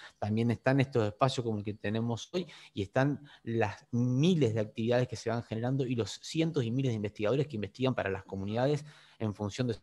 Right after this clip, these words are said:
sus necesidades. Entonces, me parece que, como no todo es blanco y negro, yo por ahí soy muy categórico en algunas cosas, pero tengo que aclararlo, ¿no? <laughs> Me siento en esa necesidad de aclararlo.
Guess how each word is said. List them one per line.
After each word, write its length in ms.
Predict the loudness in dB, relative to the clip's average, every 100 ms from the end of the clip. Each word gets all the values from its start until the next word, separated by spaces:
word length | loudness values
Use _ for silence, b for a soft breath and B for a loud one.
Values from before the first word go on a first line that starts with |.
| _
sus 180 | -12 -8
necesidades. 800 | -8 -8 -6 0 2 2 0 -6 b b b
Entonces, 200 | _ 0
me 100 | 0
parece 340 | 2 2 2 4
que, 280 | 4 4 -4
como 220 | 0 6 6
no 120 | 8
todo 160 | 10 10
es 40 |
blanco 320 | 10 8 6
y 60 | 6
negro, 300 | 8 10 8
yo 160 | 6
por 120 | 6 8
ahí 140 | 6
soy 160 | 6 4
muy 220 | 6 4
categórico 560 | 4 6 6 6 6
en 80 | 4
algunas 240 | 2 2 2
cosas, 240 | 0 2
pero 180 | 2 2
tengo 220 | 2 2
que 100 | 0
aclararlo, 640 | 0 0 4 4 2 0
¿no? 100 | -2
<laughs> 600 | 2 4 2 -6 -16 -10 2
Me 100 | 4
siento 300 | 6 8 8
en 100 | 6
esa 160 | 4
necesidad 420 | 2 -2 0 4
de 80 | 4
aclararlo. 580 | 4 4 6 6 2 0